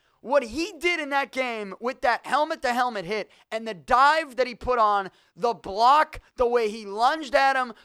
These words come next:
the way he intended to hurt Josh Norman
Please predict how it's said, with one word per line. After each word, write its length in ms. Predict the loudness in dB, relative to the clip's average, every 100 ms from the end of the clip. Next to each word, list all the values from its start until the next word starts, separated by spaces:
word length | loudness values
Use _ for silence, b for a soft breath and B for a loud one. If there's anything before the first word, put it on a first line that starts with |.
| -4
the 100 | -2
way 240 | 0 -4
he 160 | -6 -10
intended 760 | -12 _ -6 -4 -4 -2 -4 -4 b
to 220 | -6 -4 -4
hurt 420 | 0 4 4 2 b -12
Josh 440 | 2 6 6 2
Norman 480 | -4 0 0 -2